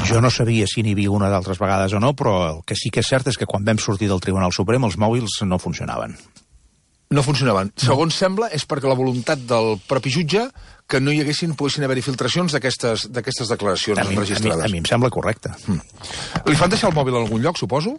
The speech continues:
Speaker 1: No. No, no. Jo
Speaker 2: Vostè va
Speaker 1: podia
Speaker 2: poder entrar amb el
Speaker 1: portar,
Speaker 2: mòbil?
Speaker 1: sí, sí, jo vaig poder portar el mòbil. Home, et fan passar, et fan, et fan passar per una, per una porta de seguretat, per entendre'ns, no?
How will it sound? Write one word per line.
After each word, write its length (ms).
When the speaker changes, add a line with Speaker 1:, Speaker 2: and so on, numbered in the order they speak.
Speaker 1:
No. 140
No, 100
no. 140
Jo 160
Speaker 2:
Vostè 100
va 60
Speaker 1:
podia 0
Speaker 2:
poder 180
entrar 140
amb 40
el 60
Speaker 1:
portar, 220
Speaker 2:
mòbil? 160
Speaker 1:
sí, 80
sí, 180
jo 140
vaig 160
poder 180
portar 300
el 80
mòbil. 240
Home, 160
et 40
fan 140
passar, 220
et 140
fan, 240
et 240
fan 80
passar 280
per 140
una, 240
per 160
una 320
porta 340
de 100
seguretat, 600
per 140
entendre'ns, 500
no? 140